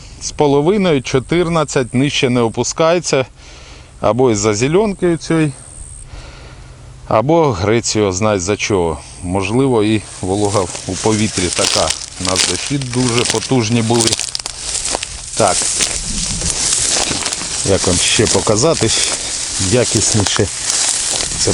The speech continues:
поле? Оце розбросний посів так виглядає. Він не відрізняється, так я дивлюся.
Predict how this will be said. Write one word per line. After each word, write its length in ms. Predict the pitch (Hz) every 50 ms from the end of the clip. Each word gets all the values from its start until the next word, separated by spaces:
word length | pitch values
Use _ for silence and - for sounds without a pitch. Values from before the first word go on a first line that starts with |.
| - -
поле? 320 | 127 135 139 120 113 107 98 - - - - - - - - - - - - - - - - - - - -
Оце 380 | 147 139 - 233 208 185 170 165
розбросний 560 | 165 170 151 156 156 165 156 - - 143 127
посів 380 | 113 139 123 - - 117 90
так 200 | 80 95 90 -
виглядає. 560 | - 90 82 90 87 82 76 78 78 80 - - - - - - - - - - - - - - - - - - -
Він 160 | 160 160 170
не 80 | 165 160
відрізняється, 840 | 160 151 151 156 170 156 151 156 139 117 107 95 90 - - -
так 260 | 87 - 101 90 - 113
я 60 | 101
дивлюся. 560 | 104 113 113 123 147 160 147 - - 107 92